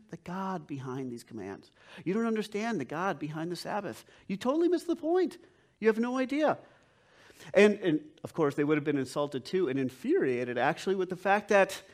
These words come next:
he says, "Yeah, David was the Lord's anointed." And, you know, like David, "Actually, I'm the Lord's anointed, too." <laughs> And you can see the Pharisees just boiling over. They're upset by this.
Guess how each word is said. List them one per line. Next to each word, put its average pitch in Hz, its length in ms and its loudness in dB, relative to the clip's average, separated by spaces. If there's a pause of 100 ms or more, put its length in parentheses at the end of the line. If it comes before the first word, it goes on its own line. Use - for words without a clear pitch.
(120)
he 160 180 0
says, 185 540 4
"Yeah, 214 180 6
David 180 540 0
was 151 280 0
the 156 140 2
Lord's 185 320 2
anointed." 196 540 0 (180)
And, 165 240 4
you 143 80 -2
know, 139 300 -2
like 123 240 -4
David, 160 420 0 (140)
"Actually, 170 360 0 (140)
I'm 135 140 0
the 160 80 0
Lord's 156 240 0
anointed, 165 400 0
too." 151 280 2 (240)
<laughs> - 220 -8
And 175 180 2
you 151 100 0
can 147 140 -2
see 151 220 2
the 131 120 -2
Pharisees 139 540 -2
just 123 240 -12
boiling 139 440 -2
over. 123 420 -4 (1080)
They're 131 200 2
upset 120 360 0
by 104 200 -2
this. 90 380 -10